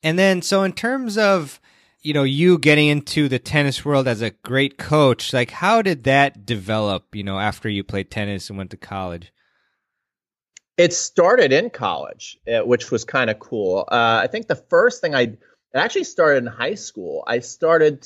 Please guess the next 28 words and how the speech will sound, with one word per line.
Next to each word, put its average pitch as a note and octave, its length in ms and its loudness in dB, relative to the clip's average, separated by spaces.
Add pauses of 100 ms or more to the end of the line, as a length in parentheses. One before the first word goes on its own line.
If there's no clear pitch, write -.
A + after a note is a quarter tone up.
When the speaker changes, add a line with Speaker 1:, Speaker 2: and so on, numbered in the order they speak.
Speaker 2:
to, C3 440 0 (1300)
no, C3 380 2
I - 60 -2
should A#2+ 160 -8
say B2 160 2
college. E2+ 400 -4
It - 100 -20
started D#3 280 4
in D3 60 -2
college. G#2 380 0
I G2+ 120 0
went B2+ 280 2
home C#3+ 220 -6
for C#3+ 100 -4
the B2+ 100 -2 (140)
summer B2 380 2
and A2 140 -2
I G#2+ 240 -4
started A#2 340 2
to A#2 80 -2
work A#2 480 2
at G#2+ 300 0
the G#2 80 -6
club A2+ 400 0
that G#2+ 100 2
I G#2 120 2
grew G#2 280 0
up F#2+ 240 0